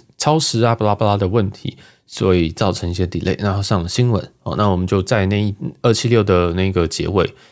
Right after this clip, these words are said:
有在讲说，其实民航局的资料里面，其实星宇并没有，并不，不是排最低的。我觉得它的误点率其实不是最高的哦，哦，是另有其人。哦，但是其实三家都是不分轩轾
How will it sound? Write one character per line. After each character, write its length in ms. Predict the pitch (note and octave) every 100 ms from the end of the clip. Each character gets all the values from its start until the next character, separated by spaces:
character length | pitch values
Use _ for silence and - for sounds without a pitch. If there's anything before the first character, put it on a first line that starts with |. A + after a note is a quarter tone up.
| _ _
有 60 | E2
在 100 | A2
讲 240 | F2 D2
说， 200 | - F#2+
其 200 | F#2+ G2+
实 280 | F#2+ F2+ F2 - - _ _ _ _
民 240 | G2 C#3+
航 180 | C3 A#2
局 140 | G#2
的 100 | F#2+
资 180 | F#2 -
料 140 | A2 F2+
里 140 | D#2+
面， 180 | F2+ - - _ _ _ _ _ _
其 180 | - G#2+
实 80 | G2+
星 240 | - D3
宇 140 | A2
并 160 | F2 A2
没 200 | F#2 F2
有， 220 | F#2 D2 -
并 160 | - A#2+
不， 140 | C3
不 180 | C#3+ A2+
是 100 | C3
排 180 | C#3 G2+
最 180 | F#2 G#2+
低 200 | F2 E2+
的。 140 | - - _ _ _
我 100 | A2
觉 80 | C#3+
得 60 |
它 100 | D3
的 100 | C#3 -
误 120 | D3+ A#2
点 160 | F2+
率 140 | G#2+ G#2
其 160 | F#2+
实 100 | F2+
不 160 | F2 F2+
是 140 | G#2+
最 160 | G2 E2+
高 220 | - D#2+
的 100 | D#2
哦， 100 | A#2+ -
哦， 120 | -
是 300 | - G#2 F2 - - _
另 120 | F#3+
有 140 | D3 -
其 240 | - E2
人。 200 | F#2+ - - _
哦， 140 | - -
但 160 | A#2+ A2+
是 100 | A#2+
其 200 | A2 G2+
实 60 |
三 200 | G#2+ A2+
家 200 | A2 G#2
都 120 | G2+ G2
是 160 | G2+
不 160 | - D3+
分 160 | B2+
轩 220 | B2 G#2+ G#2
轾 240 | -